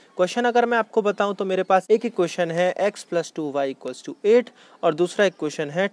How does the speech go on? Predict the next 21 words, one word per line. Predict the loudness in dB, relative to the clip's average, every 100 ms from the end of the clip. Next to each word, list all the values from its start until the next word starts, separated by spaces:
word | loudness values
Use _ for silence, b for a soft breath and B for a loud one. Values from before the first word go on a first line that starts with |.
| -4
टू | 0
एक्स | 2 0 -6
माइनस | -6 -6 -10
थ्री | -8 -4
वाई | -4
इक्वल्स | -6 -10 -12 -6
टू | -4 -6 B B _
टू। | -4 -4 -6 b b
अब | 0
ये | 2
दोनों | 2 2 2 0
ही | -2
इक्वेशन | -2 -2 -2 0 -2
में | 0
मैं | -2 -2
देख | -6 -6
सकता | -10 -6 -6
हूँ | -4 -6
कि | -8
इधर | -6 -4 -4
तो | -4 -8